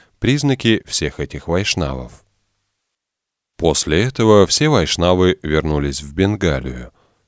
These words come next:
но Пундарика Видьянитхи в тот год остался в Джаганатха-Пури.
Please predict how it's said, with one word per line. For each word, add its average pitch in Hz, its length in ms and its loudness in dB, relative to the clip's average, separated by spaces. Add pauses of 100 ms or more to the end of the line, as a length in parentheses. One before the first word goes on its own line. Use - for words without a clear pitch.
(220)
но 78 180 2
Пундарика 78 600 0
Видьянитхи 87 840 0 (260)
в - 120 -20
тот 156 200 -2
год 95 260 2
остался 78 520 0
в 71 60 -6
Джаганатха-Пури. 69 1080 -4